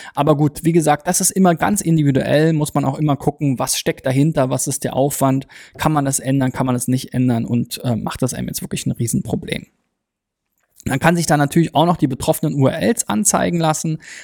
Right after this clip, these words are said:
Da bekommt man dann auch ganz viele Filtermöglichkeiten, ähm, so dass man sich wirklich ein genaues Bild machen kann und hier eben auf die Ursachenforschung gehen kann. Wir sehen hier schon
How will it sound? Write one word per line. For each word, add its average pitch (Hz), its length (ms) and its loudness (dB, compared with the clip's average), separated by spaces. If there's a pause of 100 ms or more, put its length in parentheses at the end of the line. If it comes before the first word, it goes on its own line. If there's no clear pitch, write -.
Da - 100 2
bekommt - 320 0
man 143 140 2
dann 135 140 0
auch 156 260 0
ganz 160 300 0
viele 147 480 2 (120)
Filtermöglichkeiten, 180 1400 2 (400)
ähm, 131 400 2 (260)
so 143 160 6
dass 143 220 2
man 147 120 2
sich 143 200 0
wirklich 151 300 2
ein 139 100 4
genaues 131 380 2
Bild 165 280 4
machen 143 240 -2
kann 131 180 0
und 131 120 -4
hier - 180 0
eben 135 200 0
auf 123 200 -2
die - 120 -6
Ursachenforschung 127 1000 2
gehen 151 220 2
kann. 143 260 0
Wir 120 100 0
sehen 131 220 4
hier 147 240 4
schon 139 380 2